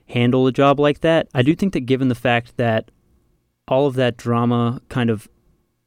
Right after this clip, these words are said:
hit the fan, so to speak, the day before the debate, and he still showed up. He still, he, he was very well spoken. Um, I, I kinda commend him for that, and that showed a certain level of maturity and responsibility, but I feel like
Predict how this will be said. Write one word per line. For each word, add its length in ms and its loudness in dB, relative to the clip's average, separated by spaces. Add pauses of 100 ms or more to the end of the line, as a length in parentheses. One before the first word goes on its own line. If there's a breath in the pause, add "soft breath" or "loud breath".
(180)
hit 180 -4
the 80 -6
fan, 320 -2
so 160 -6
to 80 -4
speak, 260 -6 (480)
the 80 0
day 260 0
before 580 -2 (420)
the 60 -6
debate, 460 -2
and 100 -6
he 140 -6
still 340 -4
showed 300 -4
up. 240 -4 (400 soft breath)
He 140 -6
still, 680 -2 (280)
he, 500 -2
he 140 -4
was 100 -2
very 300 0
well 160 0
spoken. 640 -4 (720 soft breath)
Um, 480 0
I, 140 -2 (160)
I 100 -4
kinda 160 -4
commend 300 0
him 80 -2
for 160 -4
that, 200 0
and 100 -2
that 100 -4
showed 320 -2
a 120 -8
certain 300 -4
level 220 -4
of 100 -6
maturity 360 -2
and 60 0
responsibility, 640 -2
but 140 -2
I 20 -4
feel 220 -2
like 220 -2